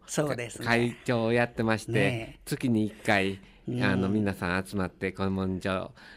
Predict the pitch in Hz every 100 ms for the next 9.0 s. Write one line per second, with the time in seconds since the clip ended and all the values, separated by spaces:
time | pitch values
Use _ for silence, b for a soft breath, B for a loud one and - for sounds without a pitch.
0 | B B B - 113 123 107 101 95 87
1 | 92 92 92 92 87 82 80 110 107 113
2 | 95 95 95 113 104 98 92 107 113 -
3 | - 131 123 104 98 95 95 90 76 107
4 | 90 85 87 87 87 85 - 90 87 -
5 | 131 151 180 190 190 185 170 165 165 151
6 | 170 160 160 156 143 143 147 147 156 151
7 | 147 139 139 135 143 135 147 139 147 143
8 | 143 147 - 147 143 147 139 143 143